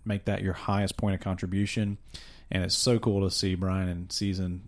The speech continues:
living that out, you know, kind of having this passion, this focus really become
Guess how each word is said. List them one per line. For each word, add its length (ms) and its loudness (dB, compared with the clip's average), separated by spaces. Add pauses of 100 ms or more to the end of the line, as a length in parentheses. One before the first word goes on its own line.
(160)
living 320 0
that 160 0
out, 320 0
you 80 -4
know, 160 -2
kind 200 -2
of 60 0
having 280 -2
this 280 -4 (460)
passion, 720 -2 (320)
this 320 -2 (240)
focus 680 0
really 260 0
become 600 -4